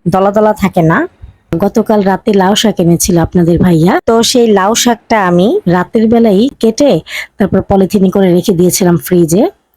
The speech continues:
তো এখন রান্না করছি। এখানে আমি পেঁয়াজ কুচি, কাঁচামরিচ আর পরিমাণ মতো লবণ দিয়ে দিলাম, দিয়ে সেদ্ধ বসালাম। আর এই যে এখন কিন্তু সেদ্ধ হয়ে গেছে। আর পুরোপুরি পানিটা শুকিয়ে গেলে আমি বাগার দিব।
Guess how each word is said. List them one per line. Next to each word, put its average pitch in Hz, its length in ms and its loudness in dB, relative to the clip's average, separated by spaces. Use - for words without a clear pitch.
তো 202 80 0
এখন 180 220 0
রান্না 170 280 0
করছি। - 400 -2
এখানে 196 260 0
আমি 190 200 2
পেঁয়াজ 180 320 0
কুচি, 202 300 -2
কাঁচামরিচ 190 760 0
আর 180 160 0
পরিমাণ 196 420 2
মতো 202 200 0
লবণ 175 420 0
দিয়ে 175 160 2
দিলাম, 170 300 0
দিয়ে 185 160 0
সেদ্ধ 165 260 -4
বসালাম। 175 400 0
আর 214 100 0
এই 202 140 2
যে 214 160 0
এখন 214 240 0
কিন্তু 208 260 0
সেদ্ধ 180 300 -4
হয়ে 208 180 2
গেছে। 196 380 0
আর 208 160 2
পুরোপুরি 220 400 0
পানিটা 190 380 0
শুকিয়ে 208 360 -2
গেলে 208 200 2
আমি 180 140 2
বাগার 170 360 -2
দিব। 170 160 -2